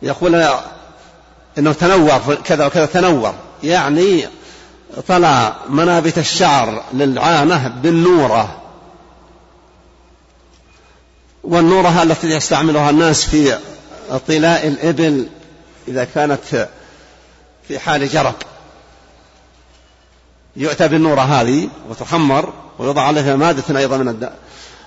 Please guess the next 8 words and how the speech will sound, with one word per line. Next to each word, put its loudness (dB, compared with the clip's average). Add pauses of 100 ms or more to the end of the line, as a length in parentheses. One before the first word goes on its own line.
ذا، 0 (520)
ويطلى 0
البعير 0
فيكون -2
ذلك 0
سبب -2
إزالة 0
الشعر، 0